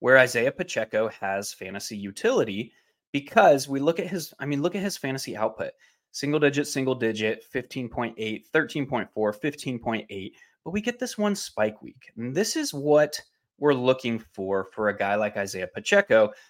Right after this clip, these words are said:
who normally he's not going to see enough pass game utilization to really offset the requirement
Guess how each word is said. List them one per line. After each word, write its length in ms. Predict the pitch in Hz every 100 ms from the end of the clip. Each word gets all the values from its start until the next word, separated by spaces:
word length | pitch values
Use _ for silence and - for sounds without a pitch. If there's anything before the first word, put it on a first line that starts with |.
| _ -
who 400 | 151 147 139 143 _ _ _ _ _ _ _
normally 640 | - 143 160 190 208 190 180
he's 220 | 156 131
not 260 | 127 139 -
going 220 | 139 143
to 160 | - 127
see 600 | - - 131 113 101 - _ _ _ _
enough 600 | 135 135 131 135 - _ _ _ _ _ _ _ _ -
pass 260 | 160 170
game 300 | - 147 147
utilization 880 | 131 127 117 107 101 107 107 95 95
to 220 | - 135
really 380 | 127 139 165 180
offset 640 | 127 135 - - 120 120
the 100 | 135
requirement 800 | 120 110 - 156 185 107 95 101